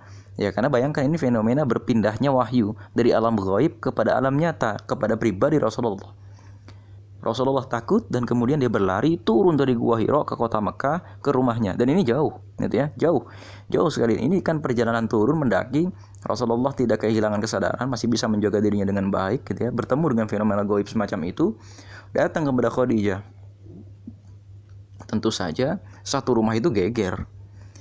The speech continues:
Kan di rumah itu, itu kira-kira masih ada Ruqayyah, masih ada Ummu Kulthum, anaknya Nabi Muhammad. Masih ada Fatimah, di mana Fatimah ini pada saat itu barangkali usianya masih sekitar, eh, sekitar tujuh tahun gitu ya, masih sekitar lima tahun,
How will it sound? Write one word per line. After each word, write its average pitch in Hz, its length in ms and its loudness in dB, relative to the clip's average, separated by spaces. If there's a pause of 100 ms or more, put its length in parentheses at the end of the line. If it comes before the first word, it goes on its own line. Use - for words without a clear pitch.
(240)
Kan 180 180 0
di 143 140 4
rumah 123 240 0
itu, 170 400 2
itu 147 160 0
kira-kira 135 400 0
masih 143 320 -2
ada 127 400 0
Ruqayyah, 135 560 0 (320)
masih 123 240 2
ada 120 80 4
Ummu 165 240 2
Kulthum, 127 560 0
anaknya 117 400 0
Nabi 107 160 2
Muhammad. 123 480 -2 (400)
Masih 120 240 2
ada 120 160 4
Fatimah, 113 560 0
di 107 160 0
mana 113 160 2
Fatimah 117 400 0
ini 117 160 0
pada 117 160 0
saat - 320 0
itu - 240 -2
barangkali 113 640 0 (320)
usianya 123 400 0
masih 127 240 -2
sekitar, 104 720 0 (640)
eh, 95 80 0
sekitar 113 400 -4
tujuh 107 240 0
tahun 98 400 0
gitu 104 160 -2
ya, 107 160 2
masih 110 160 -4
sekitar 107 240 -2
lima 101 160 0
tahun, 104 400 0